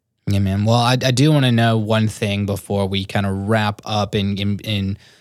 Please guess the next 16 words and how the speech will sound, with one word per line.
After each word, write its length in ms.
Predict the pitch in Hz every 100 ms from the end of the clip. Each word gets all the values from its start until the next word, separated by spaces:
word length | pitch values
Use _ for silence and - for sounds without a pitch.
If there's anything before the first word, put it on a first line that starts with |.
| _ -
I 60 |
don't 80 | 120
know 60 | 131
if 80 | 117
we 60 |
have 100 | 110
final 260 | - 135 120
notes 220 | 110 120
before 240 | 120 113 117
we 140 | 107
wrap 260 | 113 113 117
up 160 | 110
just 280 | 104 110 -
recording 480 | 107 - 120 123 101
in 120 | 101
general. 560 | 98 113 120 98 98